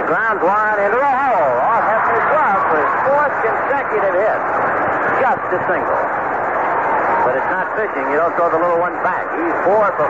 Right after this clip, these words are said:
five. Take another look at it. Heading for the hole, and Hefner did well to get his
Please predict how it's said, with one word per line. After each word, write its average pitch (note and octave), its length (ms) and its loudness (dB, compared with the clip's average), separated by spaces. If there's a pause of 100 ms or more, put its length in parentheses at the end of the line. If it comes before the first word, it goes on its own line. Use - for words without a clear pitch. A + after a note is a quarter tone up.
five. D#3+ 340 0 (2000)
Take E3+ 100 0
another D#3 240 0
look A3 240 0
at F#2 160 0
it. G2+ 140 -2 (420)
Heading F3 240 -2
for F#3 80 0
the F#3+ 80 2
hole, F3 320 2
and C#3+ 80 0
Hefner E3+ 400 0
did D3 160 0
well E3+ 320 2
to C3 80 -2
get D3+ 80 2
his B2+ 140 0